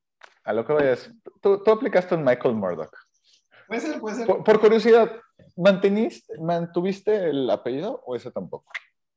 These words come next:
Speaker 2: No, también, también, o sea, era completo.
Speaker 1: No te apellidabas Aguiluz, ¿verdad? Es lo único que quiero saber, que no demacraste el nombre de mi familia.
Speaker 2: <laughs> No te puedo decir. <laughs>
Speaker 1: Bueno, fue,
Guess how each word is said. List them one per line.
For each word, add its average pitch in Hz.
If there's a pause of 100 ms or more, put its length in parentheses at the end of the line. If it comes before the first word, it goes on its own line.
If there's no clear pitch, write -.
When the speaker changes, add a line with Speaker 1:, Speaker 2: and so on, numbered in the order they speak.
(520)
Speaker 2:
No, 131
también, 123
también, 123
o 120
sea, 123
era 131
completo. 123 (260)
Speaker 1:
No 170
te 185
apellidabas 120
Aguiluz, 92
¿verdad? 90
Es 117
lo 104
único 101
que 82
quiero 76
saber, 73
que 85
no 87
demacraste 87
el 85
nombre 82
de 80
mi 78
familia. 73
Speaker 2:
<laughs> 185 (460)
No 135
te 160
puedo 156
decir. 147 (180)
<laughs> - (160)
Speaker 1:
Bueno, 151
fue, 165